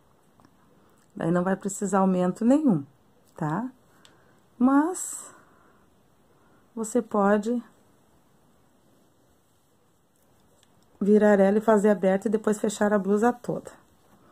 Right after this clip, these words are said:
tá? Agora, aqui, eu vou fazer esse pontinho assim, ó. Aqui vai um pontinho baixo. Vou fazer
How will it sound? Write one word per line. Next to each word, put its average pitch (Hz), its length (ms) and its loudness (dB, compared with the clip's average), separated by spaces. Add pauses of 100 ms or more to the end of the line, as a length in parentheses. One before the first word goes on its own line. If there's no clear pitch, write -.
(640)
tá? 165 300 -6 (160)
Agora, 202 500 2 (140)
aqui, 220 640 0 (100)
eu 196 120 0
vou 196 100 -4
fazer 196 380 0
esse 202 240 -2
pontinho 214 520 -2
assim, 165 560 -6
ó. - 100 -10 (920)
Aqui 190 300 -2
vai 190 220 2
um 180 80 0
pontinho 170 560 -2
baixo. 151 760 -6 (1900)
Vou 180 200 -2
fazer 170 520 0